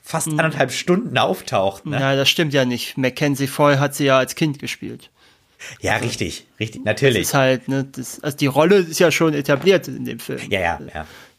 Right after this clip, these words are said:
Speaker 2: Sie spielt sie halt zu unterschiedlichen Zeiten und das geht ja halt nicht anders, ne?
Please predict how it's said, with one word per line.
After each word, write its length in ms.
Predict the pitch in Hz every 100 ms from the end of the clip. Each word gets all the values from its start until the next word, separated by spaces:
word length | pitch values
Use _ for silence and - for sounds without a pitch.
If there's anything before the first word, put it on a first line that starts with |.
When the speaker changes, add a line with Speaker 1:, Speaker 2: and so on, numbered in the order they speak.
| _ _ _ 571 349 175
Speaker 2:
Sie 200 | 135 135
spielt 280 | - 160 143
sie 140 | 151
halt 180 | 147 147
zu 120 | 156
unterschiedlichen 500 | 147 143 151 131 123
Zeiten 540 | - 180 131 117 117
und 180 | 127 120
das 260 | 127 - -
geht 180 | 143 135
ja 140 | 113
halt 160 | 117 -
nicht 200 | 135 120
anders, 320 | 127 135
ne? 80 | -